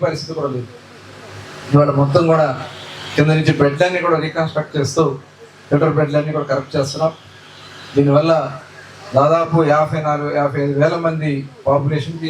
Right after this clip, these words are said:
మంచినీళ్ళు అందించే, ప్రతిరోజు మంచినీళ్ళు అందించే కార్యక్రమానికి శ్రీకారం చుడతా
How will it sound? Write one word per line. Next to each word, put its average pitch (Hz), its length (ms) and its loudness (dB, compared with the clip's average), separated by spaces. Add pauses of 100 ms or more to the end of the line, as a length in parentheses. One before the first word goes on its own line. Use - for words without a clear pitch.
(140)
మంచినీళ్ళు 139 400 4
అందించే, 135 340 -4
ప్రతిరోజు 165 500 2 (800)
మంచినీళ్ళు 151 400 4
అందించే 139 320 -4
కార్యక్రమానికి 135 600 -2 (120)
శ్రీకారం 135 420 0
చుడతా 120 240 -2